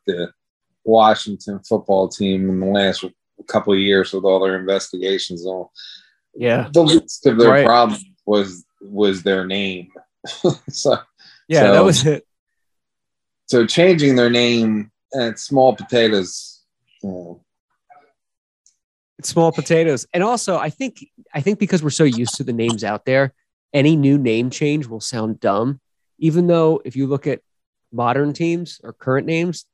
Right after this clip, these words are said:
Speaker 2: they're, they would sound dumb if they were new. Like, when I hear the Cleveland Guardians, I'm like, "Oh, it's so dumb." But then
Speaker 1: Right.
Speaker 2: if there was never any such thing as the Philadelphia Phillies, and they were like, "Hey, we're gonna call our team the Phillies," you're like,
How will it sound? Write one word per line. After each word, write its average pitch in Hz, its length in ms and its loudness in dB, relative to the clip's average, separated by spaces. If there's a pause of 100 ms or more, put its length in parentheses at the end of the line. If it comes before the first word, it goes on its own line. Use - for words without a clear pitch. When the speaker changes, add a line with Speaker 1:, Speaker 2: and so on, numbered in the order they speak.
(120)
Speaker 2:
they're, 139 140 2
they 151 160 2
would 156 140 2
sound 135 320 0
dumb 123 180 -2
if 113 120 -6
they 117 120 -4
were 113 140 -8
new. 92 160 -14
Like, 87 240 -18
when 135 120 -6
I 151 100 0
hear 170 140 0
the 147 100 -6
Cleveland 127 500 -4
Guardians, 107 440 -6
I'm 101 100 -20
like, 101 160 -18 (100)
"Oh, 104 120 -20 (240)
it's - 160 -18
so 104 260 -10 (100)
dumb." 120 380 -2 (640)
But 135 120 -4
then 107 180 6
Speaker 1:
Right. - 140 0 (220)
Speaker 2:
if - 260 -4 (260)
there 151 120 4
was 143 120 2
never 165 220 2
any 156 160 0
such - 360 -10
thing 147 100 -2
as 117 80 -2
the 117 80 -8
Philadelphia 120 480 -4
Phillies, 117 480 -6
and 101 120 -14
they 113 40 -8
were 104 80 -8
like, 98 200 -14 (280)
"Hey, 202 120 2
we're 143 100 2
gonna 156 160 2
call 165 160 -4
our 156 80 0
team 151 240 -4
the 110 80 -6
Phillies," - 600 -2
you're 120 100 -8
like, 110 180 -6